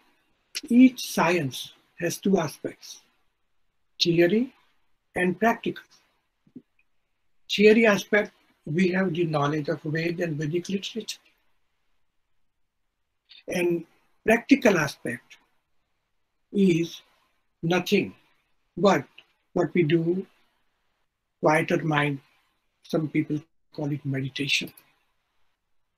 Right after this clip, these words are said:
And it is quieter mind, just we have to relax. And this is one, one aspect, but he went in all aspects. For healthcare, Ayurveda,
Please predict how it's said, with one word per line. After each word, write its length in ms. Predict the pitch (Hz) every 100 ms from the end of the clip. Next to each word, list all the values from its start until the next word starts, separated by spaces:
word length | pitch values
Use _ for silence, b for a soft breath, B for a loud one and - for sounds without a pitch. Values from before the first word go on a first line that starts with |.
| _ _ -
And 140 | 156
it 120 | 151
is 140 | 156 -
quieter 440 | 165 143 147 143
mind, 340 | 135 127 120
just 220 | 143 170 -
we 120 | 175
have 140 | 170 165
to 80 | 165
relax. 640 | 170 196 233 - - - _ _ _ _ _ _ _ _ _ _ _ _ _ _ _ _ _ _ _ _ _ _ _ _ _ _ _ -
And 320 | 180 175 185 - _ _ _ _ _ -
this 220 | 208 226
is 80 | 190
one, 460 | 208 240 214 170
one 260 | 180 220 202 -
aspect, 400 | 147 - - - -
but 240 | 175 226 - _ _ _ _ _ _
he 160 | 180 185
went 280 | 190 180 202
in 140 | 196
all 300 | 202 220 247
aspects. 640 | 190 147 - - - - - _ _ _ _ _ _ _ -
For 120 | 170
healthcare, 720 | 151 165 202 208 - 247 233 - _ _ _ _ _ _ _ 170
Ayurveda, 520 | 170 156 143 135